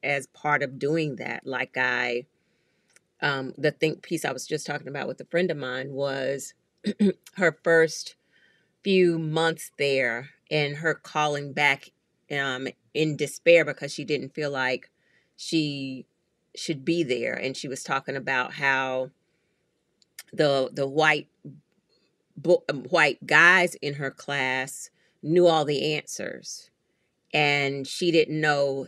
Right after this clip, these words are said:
the answers. So first we had to have a conversation around those answers aren't gonna be in your head. Like, you're insanely smart, but you're actually going to have to study because law is just not in your head.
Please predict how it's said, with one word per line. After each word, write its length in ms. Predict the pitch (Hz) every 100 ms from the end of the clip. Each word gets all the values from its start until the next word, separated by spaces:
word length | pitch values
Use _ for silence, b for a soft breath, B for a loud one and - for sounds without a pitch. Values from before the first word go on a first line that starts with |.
| -
the 200 | 151 139
answers. 840 | 143 135 - - - - - - _ _ _ _ _ _ _ -
So 280 | 185 156 -
first 240 | 190 214
we 120 | 202 185
had 160 | 160
to 60 | 151
have 160 | 151 139
a 60 |
conversation 720 | - 151 147 147 147 139 143
around 580 | 139 143 139 139 139 151 _ _ _ _ _ _ _ _ _ _ _ 147
those 280 | 151 165 165
answers 460 | 170 185 - 180
aren't 260 | 143 160 156
gonna 200 | 156 151
be 260 | 143 156
in 260 | 151 143 143
your 140 | 135
head. 340 | 135 135 127 123
Like, 220 | 135 -
you're 320 | 165 165 160 -
insanely 600 | 151 - 175 180 170 156
smart, 560 | - 156 151 123 143 _ _ _
but 180 | 170 -
you're 140 | 175 -
actually 340 | 185 - 180
going 260 | 160 151 147
to 80 |
have 260 | 147 147 127
to 100 | 156
study 640 | - - - 185 127 117 _ -
because 400 | 143 156 147 123
law 360 | 147 160 156 156
is 200 | 151 135
just 240 | 147 -
not 360 | 143 151 147 139
in 120 | 139
your 140 | 131
head. 320 | 135 139 -